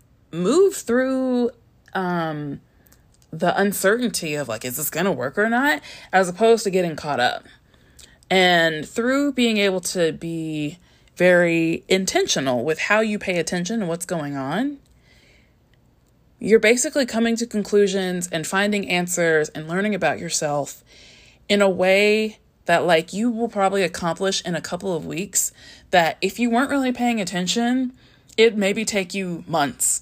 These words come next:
to figure out with business and your values and, like, how you show up on social media, right? Your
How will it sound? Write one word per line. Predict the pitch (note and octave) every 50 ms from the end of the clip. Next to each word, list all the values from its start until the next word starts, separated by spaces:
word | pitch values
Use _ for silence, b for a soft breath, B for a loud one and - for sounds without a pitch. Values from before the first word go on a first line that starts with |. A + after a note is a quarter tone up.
| - -
to | - -
figure | - - D#3 B2 B2+ C#3 C#3+
out | C3 G2+ F#2 - - _ _ -
with | - D3+ C#3+ C#3+ _ - -
business | E3 D3+ B2 B2 C3 F2 E2 - - - -
and | D3+ D3 D3 C#3 C3+ C3+ C3 B2+ - B B B B B B B B
your | - D#3 C#3+
values | C#3+ C#3 B2+ A#2 G2+ E2+ C#2 C#2 C#2 - -
and, | - D3 C#3+ C#3+
like, | C#3 C#3 C3+
how | - - D3
you | C#3 C#3+
show | C3+ - - D#3 C#3+
up | C3 B2 -
on | C#3 B2+
social | B2 C#3+ B2 - - G#2
media, | G#2+ A#2 G#2 G2 F2+ E2 E2+ A#2
right? | C#3+ C#3+ D3 F3 G#3+ A3 - B B B B B B B B B
Your | - D#3+ F#3 G#3 G#3+ A3+ A#3 A3+ A3 G#3 G#3 G3+